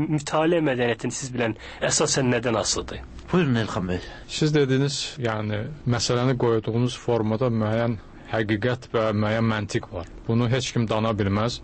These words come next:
Speaker 3: Həqiqətən, Sovet İttifaqı vaxtında da Azərbaycandakı oxucular, necə deyirlər, nisbi götürsək,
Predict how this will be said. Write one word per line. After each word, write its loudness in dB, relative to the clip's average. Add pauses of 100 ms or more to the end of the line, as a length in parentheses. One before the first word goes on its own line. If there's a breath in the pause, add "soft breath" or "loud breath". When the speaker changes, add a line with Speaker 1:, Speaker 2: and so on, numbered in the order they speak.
(160)
Speaker 3:
Həqiqətən, 0
Sovet 0
İttifaqı 0
vaxtında 2
da 4 (100)
Azərbaycandakı 0
oxucular, 2
necə -4
deyirlər, 0
nisbi 2 (180)
götürsək, 0